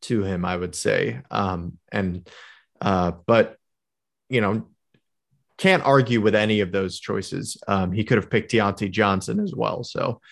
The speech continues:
um, but along with that, uh, we also feel that Cam Hulk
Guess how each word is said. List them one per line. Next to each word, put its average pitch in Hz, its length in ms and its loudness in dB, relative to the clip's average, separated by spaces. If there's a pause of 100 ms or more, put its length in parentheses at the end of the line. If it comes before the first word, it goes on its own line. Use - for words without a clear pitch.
(380)
um, 85 540 -2 (640)
but - 400 4 (1500)
along 139 340 4
with 110 120 4
that, 98 260 2 (720)
uh, 101 480 0 (640)
we 196 200 2
also 190 560 2
feel 135 460 0
that 110 360 -2 (340)
Cam 120 540 -2
Hulk 113 440 -4